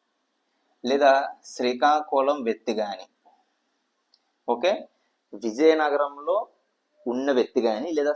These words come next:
శ్రీకాకుళంకి సంబంధించిన వ్యక్తి గాని, వీళ్ళు విజయనగరంలోనే చదువుకున్నారు, శ్రీకాకుళంలోనే చదువుకున్నారు, కానీ ఈవెంట్ రన్నింగ్ మాత్రం విశాఖపట్నంలో వేశారు. ఓకేనండి,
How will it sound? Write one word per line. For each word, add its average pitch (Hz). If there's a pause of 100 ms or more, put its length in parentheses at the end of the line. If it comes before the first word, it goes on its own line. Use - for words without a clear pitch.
శ్రీకాకుళంకి 147
సంబంధించిన 131 (180)
వ్యక్తి 107
గాని, 107 (580)
వీళ్ళు 143 (100)
విజయనగరంలోనే 139 (100)
చదువుకున్నారు, 131 (180)
శ్రీకాకుళంలోనే 120 (100)
చదువుకున్నారు, 110 (140)
కానీ 123 (680)
ఈవెంట్ 165 (220)
రన్నింగ్ 175
మాత్రం 156 (1080)
విశాఖపట్నంలో 127
వేశారు. 98 (2500)
ఓకేనండి, 113